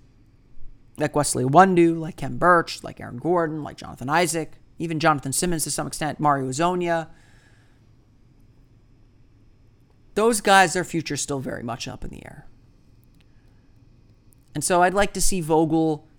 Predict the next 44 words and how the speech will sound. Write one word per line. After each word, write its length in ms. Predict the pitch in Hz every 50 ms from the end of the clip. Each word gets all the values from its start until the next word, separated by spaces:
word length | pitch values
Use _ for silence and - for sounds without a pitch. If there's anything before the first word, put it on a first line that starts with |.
| _ _ _ _ _ _ _ -
give 180 | 190 190 -
them 140 | - 202 190
more 180 | 175 165 170 165
opportunities. 680 | 160 - - - 180 160 - - _ - - - - - _ _ _ _
We're 80 | - 147
seeing 280 | - - 196 208 208 202
that 120 | 202 190
with 140 | 196 185 190
Hezonja. 420 | 170 - 180 156 135 - - - - _ _ _ _ _ _ _ _ _ _ _ _ - 139
Gordon 320 | 165 180 208 214 214 208
is 140 | 190 - -
trying 260 | - 196 196 202 196
to 60 | 190
be 100 | 170 202
a 60 | 190
little 160 | 175 185 190 180
bit 100 | 208 185
more 180 | 185 190 180
of 80 | 190 -
a 60 | -
playmaker 360 | - 190 185 180 180 175 -
and 100 | 175 160
experiment 460 | 151 - - - 175 170 180 180 160
with 100 | 156 170
his 120 | 165 160 147
game 220 | 147 165 165 156
a 40 | 147
little 120 | 139 139
bit 160 | - - - -
more 160 | 135 113 -
again. 300 | - - 127 - 175 165 - - - - - - - - - - - _ _ - - _ _ _ - _ -
Um, 340 | 135 131 131 131 127 123 - -
you're 120 | - - 139
seeing 640 | - - - 175 175 170 165 165 160 160 156 151 - _ _ _ _ _ _ _ - - _ _ - - _ _ _ _ _ _ - - -
Jonathan 340 | - 170 170 170 147 -
Isaac 260 | - 165 175 - - -
get 160 | 160 - -
back 240 | 151 143 139 - 156
into 120 | 143 135
the 60 | 131
fold, 340 | - - 135 117 - - -
and 120 | 120 131
his 140 | 143 151 156
defense, 520 | 147 170 160 135 - 143 143 135 - -